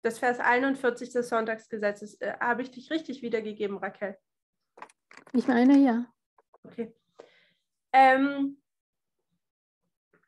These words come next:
Speaker 1: wer ist denn, das ist jetzt ein bisschen schwierig, weil f-, für einige aus der Bewegung ist das ein Studium, was sehr viele <laughs> Jahre zurückliegt. Für andere haben es noch nie studiert.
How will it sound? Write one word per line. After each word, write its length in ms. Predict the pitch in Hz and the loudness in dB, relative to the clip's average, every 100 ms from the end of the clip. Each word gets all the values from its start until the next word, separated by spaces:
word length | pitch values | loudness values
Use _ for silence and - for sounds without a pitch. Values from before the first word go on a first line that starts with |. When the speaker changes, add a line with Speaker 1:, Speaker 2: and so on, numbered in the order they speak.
| _ _ | _ _
Speaker 1:
wer 260 | 220 269 330 | 2 4 4
ist 160 | 330 | 2
denn, 460 | - 311 302 285 - _ _ _ _ _ _ _ | 0 0 0 -6 -14 _ _ _ _ _ _ _
das 240 | - 226 240 | -8 -6 -2
ist 60 | |
jetzt 180 | 262 247 | -2 -2
ein 80 | 240 | -4
bisschen 260 | 240 247 | -6 -6
schwierig, 580 | 220 - 254 240 370 - _ _ _ - | -8 -8 -4 -4 -4 -10 _ _ _ 0
weil 340 | 226 220 220 | 2 4 2
f-, 240 | 220 - - _ _ - | -4 -12 -20 _ _ -2
für 180 | 240 226 | 0 2
einige 360 | 226 240 247 | 2 0 -2
aus 120 | 233 | -2
der 100 | 233 | -6
Bewegung 440 | 214 214 240 240 247 | -8 -4 -4 -4 -6
ist 200 | 220 - | -8 -10
das 200 | 220 - | -12 -10
ein 340 | 220 220 214 _ - | -10 -10 -10 _ -20
Studium, 400 | - 247 240 240 | -12 -8 -6 -4
was 480 | 220 220 - _ - | -4 -4 -12 _ -8
sehr 160 | 254 | -6
viele 560 | 247 - 269 247 269 254 | -6 -4 -2 -2 -2 -2
<laughs> 0 | |
Jahre 460 | 240 208 226 233 233 | 0 0 0 0 -8
zurückliegt. 680 | 240 226 262 311 330 330 - - - - _ | -4 -2 -2 -2 -4 -4 -12 -20 -20 -20 _
Für 100 | 269 | 2
andere 260 | 247 247 240 | 4 4 2
haben 140 | 240 | 2
es 160 | 262 247 | -2 -4
noch 140 | 240 | -4
nie 280 | 247 294 302 | -2 -2 -2
studiert. 640 | - 320 233 285 415 440 | -6 -6 -2 0 0 -2